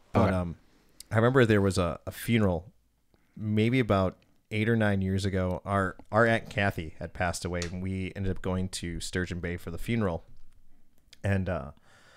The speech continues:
Speaker 1: at the time, m-, my ex at the time, we were on decent terms. We weren't, I don't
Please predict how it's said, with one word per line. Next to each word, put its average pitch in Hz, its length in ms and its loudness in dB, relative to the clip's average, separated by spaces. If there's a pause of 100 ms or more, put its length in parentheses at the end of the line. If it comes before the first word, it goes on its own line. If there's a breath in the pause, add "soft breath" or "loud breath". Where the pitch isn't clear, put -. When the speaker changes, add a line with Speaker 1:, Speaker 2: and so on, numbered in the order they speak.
(360 soft breath)
Speaker 1:
at 113 140 0
the 110 80 -2
time, 127 560 2
m-, - 20 -6 (180)
my 98 360 0 (120)
ex 101 260 -2
at - 80 -12
the 87 60 -16
time, 87 440 -4 (600)
we 117 120 2
were 120 160 6
on 95 180 2 (360)
decent 143 400 -2
terms. 110 500 -2 (600)
We 110 100 2
weren't, 120 300 2
I 110 100 -2
don't 120 180 -2